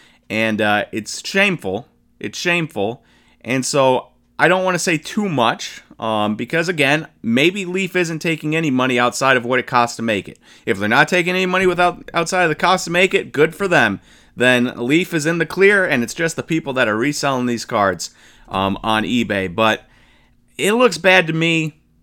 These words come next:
and I wanna know what you think. Does it look bad to you? Are you like, "Eh, who cares? DeMar's getting his money, Leaf's getting their money."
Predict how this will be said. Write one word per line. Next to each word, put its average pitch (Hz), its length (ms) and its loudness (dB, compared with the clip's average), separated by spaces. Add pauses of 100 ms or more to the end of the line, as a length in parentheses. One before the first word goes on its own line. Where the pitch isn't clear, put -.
(200)
and 135 140 -2
I 165 120 4
wanna 180 180 2
know 151 120 2
what 139 120 2
you 120 140 2
think. 110 420 -4
Does 151 200 0
it 160 80 -4
look 160 200 -4
bad 156 280 2
to 135 60 -8
you? 139 380 0
Are 139 240 2
you 143 320 2
like, 127 420 0
"Eh, 202 260 0
who 165 140 0
cares? 147 760 0 (200)
DeMar's 139 400 0
getting 143 240 -4
his 131 140 -4
money, 135 500 0
Leaf's 131 320 -2
getting - 260 -6
their 131 220 2
money." 123 560 0